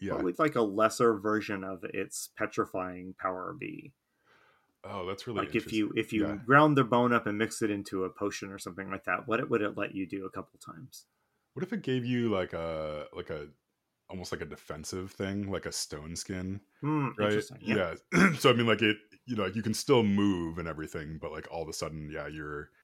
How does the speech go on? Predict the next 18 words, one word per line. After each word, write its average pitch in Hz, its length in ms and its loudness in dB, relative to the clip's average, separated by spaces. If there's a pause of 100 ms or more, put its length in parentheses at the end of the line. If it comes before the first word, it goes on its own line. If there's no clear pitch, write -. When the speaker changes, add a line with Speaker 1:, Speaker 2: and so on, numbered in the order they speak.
(120)
Speaker 1:
you 120 120 -4
can 123 120 4
resist 104 520 2
being 85 240 -2
stabbed 82 540 -4 (520)
<laughs> - 360 0
Speaker 2:
Yep. 139 200 4 (240)
Speaker 1:
for 113 100 4
Speaker 2:
Okay. 156 100 6
Speaker 1:
a 165 40 4
bit. - 140 -6 (260)
Yeah. 90 220 -2 (280)
All 139 80 0
right. 160 180 6 (300)
I 120 60 -8
like 113 140 -4
that. 147 260 -2 (320)
Speaker 2:
Okay. 139 280 2